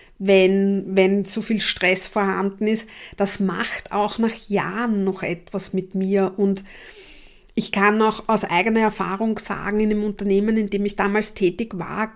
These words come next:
gab's zu meiner Zeit, als ich das Burnout hatte, einige andere Kollegen auch. Und, ähm, niemand, äh, der,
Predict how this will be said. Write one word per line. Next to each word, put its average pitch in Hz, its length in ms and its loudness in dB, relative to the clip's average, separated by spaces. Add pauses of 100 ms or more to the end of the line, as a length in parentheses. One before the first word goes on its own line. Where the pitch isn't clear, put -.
(100)
gab's - 600 -2 (240)
zu 214 120 -2
meiner 196 420 0 (120)
Zeit, 190 380 -2
als 190 260 -2
ich - 360 -8
das - 160 -6
Burnout 202 360 -2
hatte, 196 440 -2
einige 202 300 0
andere 214 340 -6
Kollegen 214 480 -2
auch. 196 340 -4
Und, 202 240 -2 (640)
ähm, 220 520 6
niemand, 247 760 6 (100)
äh, 214 380 2 (120)
der, 220 720 2